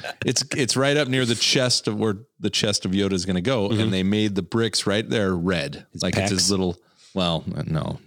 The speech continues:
Speaker 2: Oh.
Speaker 1: like his little heart, his
Speaker 2: Oh,
Speaker 1: little Yoda heart,
Speaker 2: oh, a little E T, a little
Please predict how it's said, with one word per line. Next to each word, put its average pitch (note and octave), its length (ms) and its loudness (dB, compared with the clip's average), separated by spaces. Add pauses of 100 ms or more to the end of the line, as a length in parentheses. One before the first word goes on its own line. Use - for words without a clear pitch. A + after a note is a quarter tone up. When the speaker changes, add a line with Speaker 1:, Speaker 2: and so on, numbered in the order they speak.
(100)
Speaker 2:
Oh. - 220 -4
Speaker 1:
like G2 180 -2
his G#2 100 0
little A2+ 160 0
heart, C3 300 -4
his - 80 -10
Speaker 2:
Oh, G#3+ 300 2
Speaker 1:
little C#3 240 0
Yoda G#2 80 -2
heart, E2 160 -4
Speaker 2:
oh, D3 140 0
a - 20 0
little A2 580 0
E A#2+ 100 2
T, A2+ 460 0
a D#2 60 -4
little D#2+ 340 -2